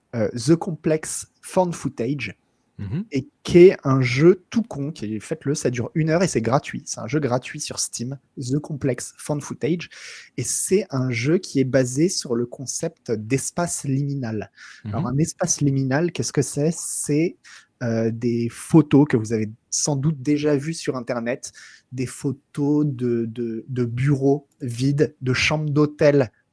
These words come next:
Speaker 1: euh, vides. Bon, de toute façon, les, les lieux sont toujours vides. C'est
Speaker 2: D'accord.
Speaker 1: des lieux, en fait, c'est censé être des lieux, normalement, qui sont des lieux de transition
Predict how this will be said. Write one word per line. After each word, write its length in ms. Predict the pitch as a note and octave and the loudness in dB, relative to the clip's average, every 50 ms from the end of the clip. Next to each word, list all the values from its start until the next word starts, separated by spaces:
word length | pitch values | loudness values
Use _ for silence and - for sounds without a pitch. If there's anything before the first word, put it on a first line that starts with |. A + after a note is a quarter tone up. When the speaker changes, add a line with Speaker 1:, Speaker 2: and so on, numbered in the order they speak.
| _ _ _ - | _ _ _ -8
Speaker 1:
euh, 180 | B2 A2 G#2+ | -4 -2 -2
vides. 340 | G#2+ G#2+ A2 A2 C3 C3 B2+ - - - _ _ _ | -2 0 2 2 2 2 0 -2 -6 -12 _ _ _
Bon, 260 | A#2+ G#2+ G#2+ F2+ - - - - - E2+ - _ | -12 -12 -12 -12 -12 -16 -18 -20 -20 -20 -18 _
de 120 | B2+ A#2 A2+ | -8 -6 -6
toute 100 | - - | 0 2
façon, 260 | B2+ A#2 - - C3+ | 2 2 2 0 0
les, 260 | A#2 A2 G#2 G#2+ A2+ | 0 0 0 0 0
les 220 | A2+ A2 A2+ A2+ | 0 0 2 2
lieux 300 | A#2 A#2 A#2 A#2+ C#3+ D3 | 2 0 4 6 6 6
sont 160 | D3 D3 - A3+ | 6 4 -4 -10
toujours 340 | - - E3 D3 D3 C#3+ | -8 -6 -4 -2 -2 -2
vides. 260 | B2+ B2 C#3 E3 G#3 - - - - - | -2 -2 -2 -4 -4 -6 -8 -14 -16 -10
C'est 160 | - G2+ G2 D3 | -8 -4 -2 0
Speaker 2:
D'accord. 80 | - | 4
Speaker 1:
des 120 | C3+ C#3+ C#3+ | 4 6 6
lieux, 500 | D3 D3+ C#3+ C#3 C#3+ E3 F3+ G#3+ G#3 - | 6 4 4 2 4 4 4 4 4 0
en 60 | C3+ | -2
fait, 160 | - G3 F#3+ | -4 -4 -4
c'est 120 | - C#3+ | -4 -4
censé 280 | - - E3 - - A#3+ | -4 -2 -2 -2 -2 -2
être 80 | G#3 C#3 | -2 0
des 140 | B2+ C3+ | 0 0
lieux, 500 | B2+ B2 C3 C3 C3 C#3+ D3+ F3 G#3+ B3 - _ _ _ | 0 0 -2 -2 -4 -2 -2 0 -2 -2 -6 _ _ _
normalement, 440 | C3 C3+ C3 C3 C3+ C3+ C#3 D#3+ F#3+ | -10 -6 -4 -2 -2 -2 -2 -2 -4
qui 100 | F#3+ - | -4 -6
sont 140 | - - D3 | -6 -4 0
des 140 | C3 A#2+ | 0 2
lieux 320 | A2+ A#2 A#2+ C3+ E3 G3 G#3+ | 2 0 0 0 -2 -2 -2
de 80 | C3+ | -4
transition 760 | A2 - - - - E3 C#3+ D3+ D#3 D3+ - - - C3+ C3+ | -6 -10 -10 -8 -6 -6 -4 -4 -4 -4 -4 -4 -4 -6 -10